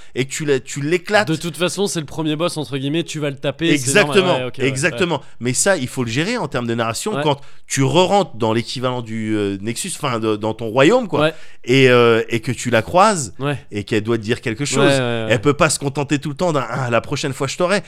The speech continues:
Speaker 1: Au début, il y a ça, mais au bout d'un moment, il y a un petit peu de lassitude, et puis
Speaker 2: Oui.
Speaker 1: tu vois qu'elle a de
Speaker 2: Ouais.
Speaker 1: l'affection quand même pour
Speaker 2: Ouais.
Speaker 1: toi, tu restes de sa famille, mais, euh, en même temps, il y a papa, il y a Hadès,
Speaker 2: Ouais.
Speaker 1: qu'on est obligé de, bah, de, de contenter, parce
Speaker 2: Ouais.
Speaker 1: que,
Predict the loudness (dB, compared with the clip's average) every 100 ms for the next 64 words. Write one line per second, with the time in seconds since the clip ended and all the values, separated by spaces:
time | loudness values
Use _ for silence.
0 | -10 -14 -4 2 4 6 6 6 4 4
1 | 2 2 -2 -10 -6 0 2 2 4 4
2 | 4 4 4 6 4 4 0 -2 2 4
3 | 4 2 -2 -8 2 4 4 2 0 2
4 | 4 4 0 0 4 6 6 6 4 6
5 | 2 4 4 4 0 0 -2 0 0 0
6 | 0 2 2 2 0 -2 -4 -4 -8 -14
7 | -8 -2 0 2 4 2 2 -2 -4 -8
8 | -6 2 4 6 4 0 2 2 2 2
9 | 2 2 0 4 4 4 4 4 4 4
10 | 0 -2 -2 -2 0 0 2 0 0 0
11 | 2 4 4 4 2 2 2 2 2 0
12 | -4 -4 -4 -4 -4 -2 -2 -4 -2 -2
13 | 0 0 0 0